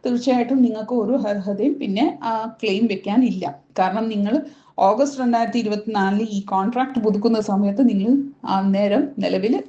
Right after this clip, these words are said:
കമ്പനിയിലെ സ്റ്റാഫ് അല്ല, അല്ലെങ്കിൽ ആ കോൺട്രാക്ടറിന്റെ കീഴിൽ നിങ്ങൾ ആ വർക്ക്മാൻ അല്ല. അതുകൊണ്ട് തന്നെ അങ്ങനെ ഒരു ക്ലോസ് ഉണ്ടെങ്കിൽ നിങ്ങൾക്ക് അതിന്റെ അരിയേഴ്സ് കിട്ടാനുള്ള ചാൻസസ്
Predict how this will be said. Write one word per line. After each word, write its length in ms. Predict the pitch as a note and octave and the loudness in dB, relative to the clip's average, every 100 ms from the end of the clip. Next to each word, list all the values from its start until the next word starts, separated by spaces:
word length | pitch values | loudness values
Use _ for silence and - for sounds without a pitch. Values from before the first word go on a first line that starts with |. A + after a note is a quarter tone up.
| - | -2
കമ്പനിയിലെ 560 | F#3+ F#3+ A#3 G3+ F#3 C#4 | -2 2 2 2 2 0
സ്റ്റാഫ് 400 | - G#3+ F3+ E3 | -2 -2 -2 -2
അല്ല, 320 | D3+ D#3+ - - | -2 -4 -6 -4
അല്ലെങ്കിൽ 320 | G3 G#3 G#3 | -2 0 -2
ആ 40 | |
കോൺട്രാക്ടറിന്റെ 800 | G#3 G3 G#3 A3+ B3 B3 B3+ B3 | -2 -2 -2 0 -2 -2 0 0
കീഴിൽ 520 | A#3+ G3+ F#3 F#3+ C4+ - - G3+ | 2 -4 -4 -2 -2 -4 -8 -4
നിങ്ങൾ 220 | G#3 G3+ | -2 0
ആ 200 | A#3 - - | 0 -2 0
വർക്ക്മാൻ 520 | G#3 - - G3+ G3+ | 0 0 -2 -2 0
അല്ല. 400 | F3 C#3+ D3+ - _ - | 0 -2 -4 -8 _ -2
അതുകൊണ്ട് 400 | A#3 D4 D4 C#4+ | 0 4 2 2
തന്നെ 280 | C#4 A#3 A#3+ | 0 0 -4
അങ്ങനെ 480 | A#3 A3 B3 D#4 D4+ | -4 2 4 4 2
ഒരു 200 | B3+ B3+ | -2 -4
ക്ലോസ് 320 | G#3 G3 B3 | -2 0 -2
ഉണ്ടെങ്കിൽ 800 | - G3 G3+ A3 A#3 F#3+ E3+ - - _ G3 | -4 -6 0 0 0 -2 -2 -4 -6 _ -6
നിങ്ങൾക്ക് 340 | G3+ G3 A3 | -2 -2 -2
അതിന്റെ 540 | B3 B3+ G3 F#3+ G3+ | -4 -2 -4 0 2
അരിയേഴ്സ് 480 | G3 F3+ G3+ C#4 C#4+ | 2 0 0 0 0
കിട്ടാനുള്ള 600 | - - G#3 A#3 G3+ E3 | -4 -4 0 2 2 -2
ചാൻസസ് 640 | F3 G3+ F#3 F#3+ G3 F#3+ | -6 -6 -6 -6 -6 -4